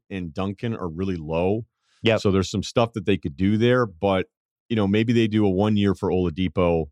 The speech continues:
Speaker 1: but that's when you go, "Okay, is it one year?" And you guys came to some, I mean, it just, look, if Oladipo can ever get back, it's just scary that it's, like, now two years. It's not like he's that old,
Speaker 2: It's
Speaker 1: but
Speaker 2: like
Speaker 1: it's
Speaker 2: two and a
Speaker 1: two
Speaker 2: half.
Speaker 1: years of this. Yeah. Or,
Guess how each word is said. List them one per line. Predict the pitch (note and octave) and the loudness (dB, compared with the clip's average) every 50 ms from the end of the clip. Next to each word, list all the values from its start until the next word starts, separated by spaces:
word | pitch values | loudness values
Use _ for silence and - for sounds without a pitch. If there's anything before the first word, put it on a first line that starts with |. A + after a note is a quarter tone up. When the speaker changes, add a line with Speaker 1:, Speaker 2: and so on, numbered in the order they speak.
| _ _ _ _ _ _ _ _ _ | _ _ _ _ _ _ _ _ _
Speaker 1:
but | G2 | 2
that's | F#2+ G#2 G#2 - - | 2 2 2 -2 -2
when | G#2 G2 F#2 | -2 0 0
you | F2+ E2+ D#2 | 0 0 0
go, | E2+ E2+ D#2+ D#2+ | 0 2 2 0
"Okay, | D#2+ E2 - F#2 E2 D#2 D2+ | 0 -2 -2 -2 0 0 -2
is | D2+ D2 C#2+ D2+ | -4 -4 -4 -4
it | D2+ | -4
one | D2+ D#2 F2+ F#2 F#2 F#2 | -2 0 0 2 2 2
year?" | F#2+ F#2+ F#2 F2+ | 2 2 2 2
And | F2 E2 | 0 -2
you | E2 D#2+ | -2 -2
guys | E2+ D#2+ D#2+ - | -2 -2 -2 -4
came | - F#2+ F2+ E2 | -2 -2 -2 -2
to | D#2 D2+ | -2 -4
some, | - - F2 D#2+ D#2+ D#2 - | -4 -4 -4 -2 -4 -4 -4
I | G2 | -2
mean, | G#2 G#2+ | 0 0
it | A2 G#2 | 0 0
just, | A#2 C3+ A#2 - _ _ _ - _ _ | 0 -2 -4 -4 _ _ _ -20 _ _
look, | - D#3+ | 0 2
if | D3 | 4
Oladipo | F3+ G#3 A3 F3+ D3 F3+ D3 D3+ C3+ | 4 4 2 2 -2 -4 -6 -6 -6
can | - C3+ | -4 -4
ever | B2 B2 A#2 | -4 -4 -4
get | G2 G#2 - | -4 -6 -4
back, | - A#2+ B2+ A#2 G#2 F#2+ - | -2 -2 0 0 0 -2 -4
it's | - F#2 | -8 -10
just | - G#2 - | -10 -10 -10
scary | - - B2+ B2 A2+ G#2+ | -8 -6 -2 0 0 0
that | G2 | 0
it's, | F#2+ E2 - | -2 -4 -6
like, | - F#2 F2 | -8 -8 -6
now | G2+ G2+ F#2+ E2 | -4 -6 -6 -6
two | - - - - A2 F#2 | -10 -14 -10 -8 -8 -6
years. | E2 F2+ A#2 A2+ D2+ B1+ B1 - - - - - | -4 -2 -2 -2 -2 -4 -8 -16 -18 -18 -18 -18
It's | F#2+ - | -6 -2
not | C#3+ D#3 D3 | 0 2 2
like | C3 G2 | 2 0
he's | G2+ F#2 D#2 D#2+ | -2 -6 -6 -2
that | E2+ A#2 B2+ D3 D#3 | 0 2 2 2 2
old, | D#3+ D#3 D#3 E3+ F3+ E3 D3 | 2 2 2 0 0 -2 -4
Speaker 2:
It's | - _ _ _ _ _ _ _ - | -10 _ _ _ _ _ _ _ -4
Speaker 1:
but | C3+ | -4
Speaker 2:
like | G#2+ | -4
Speaker 1:
it's | G2+ - | -2 0
Speaker 2:
two | D3+ E3+ | 0 2
and | D3+ | 2
a | - | 2
Speaker 1:
two | - | 2
Speaker 2:
half. | A#2 C#3 - | 2 2 0
Speaker 1:
years | B2 G#2 E2+ | 0 -2 -4
of | E2 D2+ | -6 -8
this. | C#2 B1+ - - - - - _ _ - | -10 -12 -14 -18 -20 -20 -20 _ _ -4
Yeah. | A#2+ G#2 D2+ C2 C2 - _ | -2 -2 -2 -4 -8 -4 _
Or, | - D#3+ E3+ D3+ B2 A2+ A2 A2 G#2+ | 2 2 2 2 2 0 -2 -4 -6